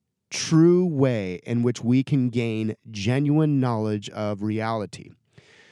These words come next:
Scientism believes that if we seek answers to our big questions from the realms of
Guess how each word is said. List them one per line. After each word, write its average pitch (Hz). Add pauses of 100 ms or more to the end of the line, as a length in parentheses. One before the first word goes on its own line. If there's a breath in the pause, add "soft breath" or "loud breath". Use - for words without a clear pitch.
(140 soft breath)
Scientism 123 (160)
believes 127 (460 soft breath)
that 127
if 131
we 147
seek - (140)
answers 147
to 147
our 123
big 120
questions 156
from 113
the 113
realms 120
of 101